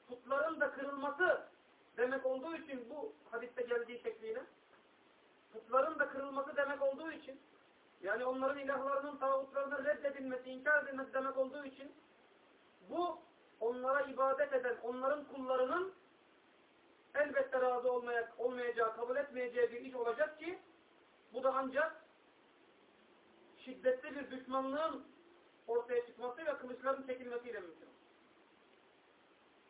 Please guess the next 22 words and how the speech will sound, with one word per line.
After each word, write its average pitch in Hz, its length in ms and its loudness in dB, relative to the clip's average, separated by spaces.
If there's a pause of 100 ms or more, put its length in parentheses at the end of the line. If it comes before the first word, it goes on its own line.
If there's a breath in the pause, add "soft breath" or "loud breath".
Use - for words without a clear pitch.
(140)
Nebi 220 180 -8
sallallahu 247 560 0
aleyhi 247 260 2
ve 247 100 0
sellemin 247 380 -2
bu 269 100 -8
sözünden 254 300 -4
anlaşılan 254 480 -4
bu. - 60 -8 (1800)
Bu 247 100 -4
düşmanlık, 262 480 -2 (580)
putların 262 400 2
kırılması, 262 560 -2 (300)
onların 240 320 0
ilahlarının 262 540 2
inkar 277 300 0
edilmesi, 247 400 -4
tağutların 254 560 0
reddedilmesi 254 720 -2 (460)
ancak 269 500 0
kılıçlar 269 500 0
çekilerek 294 420 2